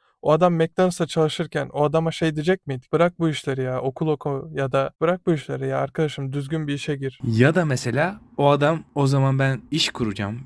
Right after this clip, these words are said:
Speaker 2: proje yapacağım." dediğinde ona kaç kişi inanırdı veya ona insanlar nasıl bir yargılayıcı gözle bakardı o sıra?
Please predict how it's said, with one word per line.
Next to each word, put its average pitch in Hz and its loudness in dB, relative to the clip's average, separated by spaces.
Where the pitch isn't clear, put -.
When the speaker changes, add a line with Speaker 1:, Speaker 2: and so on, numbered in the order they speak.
Speaker 2:
proje 127 4
yapacağım." 110 0
dediğinde 113 0
ona 156 0
kaç 180 -2
kişi - -4
inanırdı 117 0
veya 143 4
ona 139 0
insanlar 151 -2
nasıl 151 -4
bir 139 -2
yargılayıcı 127 0
gözle 123 2
bakardı 113 2
o 104 0
sıra? 107 -10